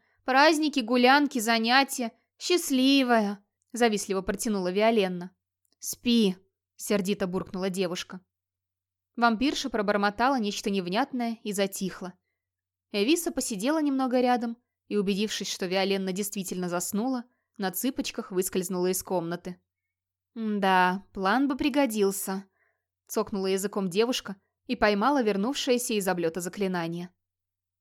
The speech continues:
Замок огромный, запутанный, но Эвиса надеялась, он похож на те схемы,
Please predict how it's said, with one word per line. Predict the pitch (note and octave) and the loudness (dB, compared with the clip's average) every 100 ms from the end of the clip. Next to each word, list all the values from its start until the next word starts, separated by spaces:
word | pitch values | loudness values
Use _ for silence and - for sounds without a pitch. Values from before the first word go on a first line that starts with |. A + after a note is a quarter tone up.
| _ | _
Замок | G#3+ G#3+ C4+ E4 D#4+ | -6 0 0 2 2
огромный, | B3+ A#3+ A#3+ G#3+ G3+ - _ | 4 4 4 0 -2 -8 _
запутанный, | G3+ A3 A3 A#3+ G3+ F#3 F3+ F3+ _ _ _ _ | -2 0 0 -2 -2 -4 -6 -8 _ _ _ _
но | A3 A3 | 0 4
Эвиса | G3+ A3 A3 A3 | 4 4 0 0
надеялась, | G3+ F#3 G#3+ C4 G3 - - _ _ _ | 0 0 0 0 0 -6 -16 _ _ _
он | D#4+ D#4 | -4 2
похож | E4 - G#3+ G#3 | 2 4 2 2
на | F#3 | -2
те | - G#3+ | -2 -2
схемы, | - - C4 F#3+ | -2 -4 -2 -2